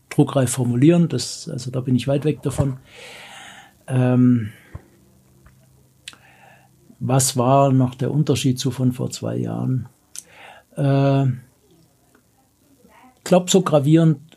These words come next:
ist der gar nicht. Für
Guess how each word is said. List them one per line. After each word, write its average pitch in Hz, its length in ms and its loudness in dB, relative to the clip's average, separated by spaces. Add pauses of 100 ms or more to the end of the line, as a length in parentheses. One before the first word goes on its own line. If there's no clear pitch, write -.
(260)
ist - 260 -6
der 110 120 -6
gar 104 240 -12
nicht. 107 320 -18 (960)
Für 143 960 -2